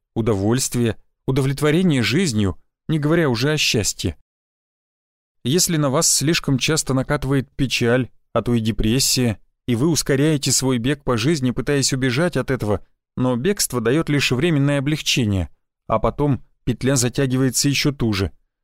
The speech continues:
Если у вас уже нет сил, чтобы решать без конца накатывающие на вас проблемы, но жизнь от их решения все равно не становится лучше. Если желанные двери перед вами закрываются,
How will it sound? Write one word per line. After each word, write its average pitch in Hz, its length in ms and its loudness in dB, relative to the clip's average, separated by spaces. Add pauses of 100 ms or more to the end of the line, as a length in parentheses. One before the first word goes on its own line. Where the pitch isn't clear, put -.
(480)
Если 113 280 0
у 117 100 2
вас 127 200 2
уже 120 220 0
нет 123 200 2
сил, 165 260 0
чтобы 123 260 -2
решать 139 260 0
без 123 180 -2
конца 131 320 0
накатывающие 131 760 0
на 120 100 0
вас 131 180 0
проблемы, 131 540 0
но 120 140 2
жизнь 139 320 0
от 131 120 -2
их 151 140 -2
решения 143 420 0
все - 220 0
равно 127 300 2
не 156 100 2
становится 135 560 0
лучше. 165 400 0 (800)
Если 170 400 0
желанные 143 640 2
двери 143 300 0
перед 131 260 -2
вами 143 420 0 (200)
закрываются, 135 920 0